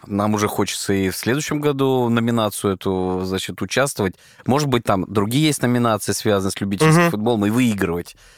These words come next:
Speaker 1: Вот, и, собственно говоря, это интересно. То есть появляется азарт что-то придумать,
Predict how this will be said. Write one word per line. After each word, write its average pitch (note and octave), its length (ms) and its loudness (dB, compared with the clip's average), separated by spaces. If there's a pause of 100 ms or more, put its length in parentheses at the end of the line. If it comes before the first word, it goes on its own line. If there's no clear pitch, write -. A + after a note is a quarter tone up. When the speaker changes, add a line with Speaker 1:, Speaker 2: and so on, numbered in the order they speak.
(160)
Speaker 1:
Вот, G2 280 -2
и, G2 40 -4
собственно B2+ 400 -4
говоря, B2+ 520 2 (260)
это C3 220 0
интересно. A2 600 0
То A2 140 0
есть A2 140 -4
появляется A2 540 0
азарт C3 340 0
что-то G#2+ 280 -2
придумать, G#2 520 -2